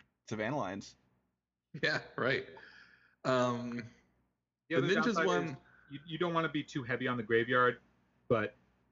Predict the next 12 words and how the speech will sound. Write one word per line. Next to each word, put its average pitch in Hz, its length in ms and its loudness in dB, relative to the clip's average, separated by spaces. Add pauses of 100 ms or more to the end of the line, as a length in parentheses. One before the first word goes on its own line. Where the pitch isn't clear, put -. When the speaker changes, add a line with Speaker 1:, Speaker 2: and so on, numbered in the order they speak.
(140)
Speaker 3:
um, 101 380 0 (1800)
something 160 300 2
else. 156 240 2
You, 165 240 -4
I 151 40 2
mean, 165 140 2
you 170 80 -2
could 175 100 0
also 165 200 4
just 143 180 -4
move 139 340 0
into 127 540 0